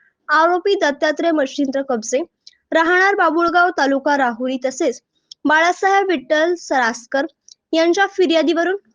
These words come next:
आरोपी जगदीश शिवाजी उगले, राहणार धामोरी, तालुका राहुरी या दोघांवरती महाराष्ट्र सावकारी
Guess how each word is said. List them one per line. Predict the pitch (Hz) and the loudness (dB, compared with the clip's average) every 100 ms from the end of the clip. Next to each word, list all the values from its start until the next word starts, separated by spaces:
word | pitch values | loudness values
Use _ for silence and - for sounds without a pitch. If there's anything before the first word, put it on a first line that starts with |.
| _ - | _ -2
आरोपी | 277 330 330 381 | 0 2 2 2
जगदीश | 359 294 269 349 - | 2 0 0 0 -2
शिवाजी | - 302 285 285 277 | -2 -2 -2 -2 -2
उगले, | 233 247 320 _ _ _ _ - | -2 -2 -4 _ _ _ _ -2
राहणार | 320 330 359 381 | 0 2 2 2
धामोरी, | 339 311 277 277 330 - _ _ _ _ | 2 2 0 0 -2 -4 _ _ _ _
तालुका | 330 330 349 392 | 0 2 2 2
राहुरी | 381 302 277 339 | 4 2 2 2
या | 359 370 | 2 2
दोघांवरती | 311 269 285 285 302 330 | 2 2 0 0 0 0
महाराष्ट्र | 320 269 240 254 262 311 | 2 0 -2 -2 -2 -4
सावकारी | 294 285 262 262 339 339 | -4 -2 -2 0 -2 -2